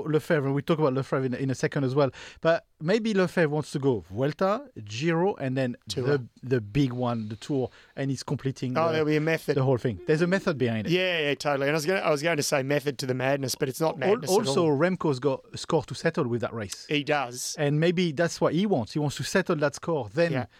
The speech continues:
Speaker 1: become even greater. But
Speaker 2: He knows, he knows he's got time on his
Speaker 1: Mm-hmm.
Speaker 2: hands. He's young. He's still, he, how do we know he's not even at his peak?
Speaker 1: Yeah.
Speaker 2: He's world champion. He's won a Grand Tour in
Speaker 1: Yeah.
Speaker 2: the same year. That's phenomenal, isn't
Speaker 1: Yeah,
Speaker 2: it?
Speaker 1: absolutely.
Speaker 2: Um,
Speaker 1: So, so Remco Pedersen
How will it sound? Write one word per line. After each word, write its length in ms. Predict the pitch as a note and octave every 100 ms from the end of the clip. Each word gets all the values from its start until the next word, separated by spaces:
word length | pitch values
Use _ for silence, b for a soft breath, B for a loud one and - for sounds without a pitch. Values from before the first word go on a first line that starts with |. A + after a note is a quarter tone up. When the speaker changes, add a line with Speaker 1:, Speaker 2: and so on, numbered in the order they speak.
| b C3
Speaker 1:
become 260 | C3 C#3+
even 200 | C3 B2
greater. 360 | A#2+ C3+ A2+ G2
But 180 | C3+ A#2+ -
Speaker 2:
He 220 | F3 E3
knows, 400 | D3+ D#3+ D#3+ -
he 140 | A#3 D#3
knows 260 | E3 E3
he's 160 | C#3+ C3+
got 240 | D#3 D3+
time 260 | - C#3+ C#3+
on 60 | C3+
his 140 | B2
Speaker 1:
Mm-hmm. 140 | C#3 F3+
Speaker 2:
hands. 220 | - -
He's 200 | C3+ B2+
young. 360 | C3+ D3+ E3 C#3
He's 180 | C3
still, 500 | - D3+ D3 C3+ B2 - _ _ _ _ _
he, 200 | C#3+ C#3+ C#3
how 260 | D3+ D#3
do 60 | E3
we 120 | B2+
know 240 | B2+ C#3
he's 140 | C3+ B2+
not 120 | C3+
even 140 | C3 C3
at 100 | A#2+
his 120 | A2+
peak? 360 | - D#3+ - - -
Speaker 1:
Yeah. 140 | E3+ -
Speaker 2:
He's 160 | - B2+
world 200 | E3 D3+
champion. 400 | - D3+ D3 C#3+
He's 120 | C3
won 120 | C#3
a 40 | C3+
Grand 300 | C3+ C3 A#2
Tour 280 | D#3 D3 C#3 _ _ - - _
in 80 | D3
Speaker 1:
Yeah. 60 | D3
Speaker 2:
the 40 |
same 280 | - D#3 A#2
year. 180 | C#3 B2+
That's 280 | C3 - -
phenomenal, 500 | - B2 B2+ C3 A2
isn't 140 | B2 D3+
Speaker 1:
Yeah, 100 | C#3
Speaker 2:
it? 60 | C3+
Speaker 1:
absolutely. 560 | C#3+ - D3 F3+ A#2 -
Speaker 2:
Um, 360 | C3 B2+ B2+
Speaker 1:
So, 320 | B2 F3+ F3+ -
so 280 | F#3 F3
Remco 560 | - D3 F#3+ G#3 G#3 F#3+
Pedersen 480 | F3+ G#3+ - B3